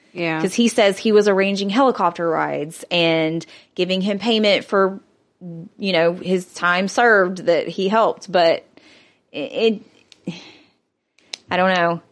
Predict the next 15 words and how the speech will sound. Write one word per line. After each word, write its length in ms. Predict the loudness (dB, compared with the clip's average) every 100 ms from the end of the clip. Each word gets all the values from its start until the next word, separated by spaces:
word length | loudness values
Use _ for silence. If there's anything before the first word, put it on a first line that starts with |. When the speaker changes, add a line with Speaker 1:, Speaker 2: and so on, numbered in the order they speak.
| -8
Speaker 2:
I 80 | -2
don't 140 | 0
know. 280 | 2 0 -2 _ _ _
The, 320 | 2 4 2 0
all 180 | 2 4
the 100 | 4
video 360 | 4 4 4 2
seems 380 | 0 -4 -4 -4
to 80 |
coincide 600 | -2 0 0 -2 0 0 0
and 140 | 0
fall 220 | 0 2
into 180 | 0 -6
place 600 | -2 0 2 0 -4 -16 _ _ -8
with 440 | 0 2 2 -2